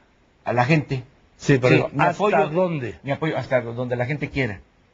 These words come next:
Speaker 2: No, no.
Speaker 1: Y decida.
Speaker 2: Tú eres, tú estás conduciendo este
Speaker 1: Sí,
Speaker 2: proceso.
Speaker 1: pero lo vamos a conducir democráticamente.
Speaker 2: ¿Hasta dónde, Andrés Manuel?
Speaker 1: Hasta donde la gente quiera. Yo le voy a estar preguntando a la gente, por eso estamos hablando
Speaker 2: Pase
Speaker 1: de
Speaker 2: lo que pase,
Speaker 1: asambleas,
Speaker 2: Andrés Manuel.
Speaker 1: de asambleas informativas. Mira, Joaquín.
Speaker 2: Por encima de lo
Speaker 1: Mira.
Speaker 2: que sea, Andrés Manuel.
Speaker 1: No, no, no.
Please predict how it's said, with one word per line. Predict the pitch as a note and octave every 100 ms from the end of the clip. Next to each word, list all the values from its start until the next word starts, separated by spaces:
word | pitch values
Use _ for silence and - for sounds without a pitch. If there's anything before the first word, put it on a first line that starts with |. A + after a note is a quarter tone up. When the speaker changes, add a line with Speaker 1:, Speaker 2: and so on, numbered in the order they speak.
| -
Speaker 2:
No, | C#3+
no. | A#2 -
Speaker 1:
Y | C#3
decida. | C3 D#3 A#2
Speaker 2:
Tú | D#3+
eres, | D#3+ E3+ -
tú | D#3
estás | D3+ F#3+ F#3
conduciendo | C#3+ C3 A#2+ C#3+ C#3+ C3
este | B2+ C3
Speaker 1:
Sí, |
Speaker 2:
proceso. | A2+ G#2+ D#3 G#2
Speaker 1:
pero | C3+
lo | C#3
vamos | D3 E3 D#3
a | -
conducir | B2 A2+ D3 C3
democráticamente. | A2+ G#2+ A2 A2+ G#2 G#2 F#2+ F#2
Speaker 2:
¿Hasta | C#3 - C3
dónde, | D3 C#3+
Andrés | B2 A#2 A2+
Manuel? | A2+ A#2+
Speaker 1:
Hasta | B2 C3
donde | B2 A#2
la | A2
gente | G#2+ C3 A2+
quiera. | - F#2 -
Yo | B2+
le | D3+
voy | C#3+
a | C3+
estar | B2 A#2
preguntando | A#2+ G#2+ G2+ A#2+ A#2
a |
la | G#2+
gente, | B2+ B2+ D3
por | - C#3+
eso | C3+
estamos | B2 D3 B2+
hablando | A2+ A#2+ C3 C3 - - -
Speaker 2:
Pase | D#3+ E3+
Speaker 1:
de | C#3+
Speaker 2:
lo |
que | C3
pase, | C3
Speaker 1:
asambleas, | C3+ D#3 D#3+
Speaker 2:
Andrés | E3 D3+ D3
Manuel. | D3 E3+ A3
Speaker 1:
de |
asambleas | C#3 C#3 C3 C3+ D#3 E3+ F#3 - - _ _
informativas. | B2+ B2+ A#2 A2 A#2 A2 A#2+
Mira, | D#3 B2+
Joaquín. | G#2 -
Speaker 2:
Por | E2+ D3+
encima | C3+ F3 E3+
de |
lo | C#3+
Speaker 1:
Mira. | C#3
Speaker 2:
que | C3
sea, | E3+ E3
Andrés | C#3
Manuel. | C#3 C#3+ D3+
Speaker 1:
No, |
no, |
no. | C#3